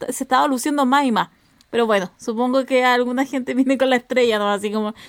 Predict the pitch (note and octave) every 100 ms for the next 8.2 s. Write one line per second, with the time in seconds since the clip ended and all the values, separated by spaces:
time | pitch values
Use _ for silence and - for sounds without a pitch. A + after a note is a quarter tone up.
0 | - C#4+ E4+ G4+ D#4 A#3 F4 E4+ F4+ F4
1 | D4 B3+ A#3+ A#3+ A3 G#3+ F3+ D#3 - _
2 | _ - _ _ - - C4+ A#3 C4+ C4+
3 | B3+ C4 B3 B3+ B3+ C#4 F#4+ D4+ C#4+ C#4+
4 | D#4+ E4 D#4 D4+ C#4+ D4+ E4 - - -
5 | - D#4+ D#4 E4 F#4 F4 C#4+ D#4 D#4 D4+
6 | C#4+ C4+ C4 C4 D4 C#4+ C4 B3+ - C#4+
7 | A3+ - G#3+ - - - _ B3 B3 A#3
8 | B3